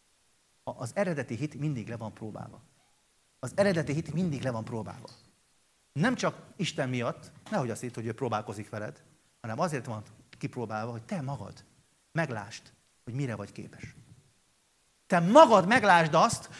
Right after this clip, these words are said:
hogy mennyire korlátolt voltál, a környezet határozott meg, a döntésképtelenné váltál, viszont Isten hite képes a-, elmozdítani a külső körülményeket, hogy ne,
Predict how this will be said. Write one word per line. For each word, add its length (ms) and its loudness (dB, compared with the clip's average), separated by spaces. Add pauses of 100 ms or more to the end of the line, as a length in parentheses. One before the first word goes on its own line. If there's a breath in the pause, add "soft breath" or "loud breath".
hogy 180 4
mennyire 520 10
korlátolt 640 12
voltál, 580 6 (140 loud breath)
a 120 2
környezet 500 12
határozott 580 6
meg, 260 2 (180 loud breath)
a 80 6
döntésképtelenné 1040 8
váltál, 640 8
viszont 240 -2
Isten 260 2
hite 500 -4
képes 340 -4
a-, 120 -14 (260 loud breath)
elmozdítani 840 4
a 120 -10
külső 360 0
körülményeket, 840 -6
hogy 100 -8
ne, 160 0